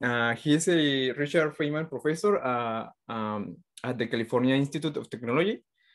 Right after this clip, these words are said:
Uh, he has mentored more than fifty P H Ds, and almost everybody are, right now are leaders in the, in the research areas. His background is in particular physics and quantum field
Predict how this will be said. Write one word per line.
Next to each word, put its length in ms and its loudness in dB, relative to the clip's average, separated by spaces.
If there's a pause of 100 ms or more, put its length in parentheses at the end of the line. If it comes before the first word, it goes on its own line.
(460)
Uh, 460 -2 (520)
he 200 -4
has 140 2
mentored 340 4
more 240 4
than 200 2
fifty 800 -2
P 60 2
H 180 -2
Ds, 320 2
and 320 -2 (200)
almost 440 4
everybody 520 4
are, 180 2
right 300 -4
now 160 -2
are 400 0 (420)
leaders 480 0
in 140 -2
the, 260 -2
in 120 -4
the 100 2
research 480 -4
areas. 420 0 (1120)
His 340 -2
background 400 4
is 160 2
in 100 -2
particular 380 -4
physics 500 -4
and 360 -6
quantum 340 -6
field 340 -6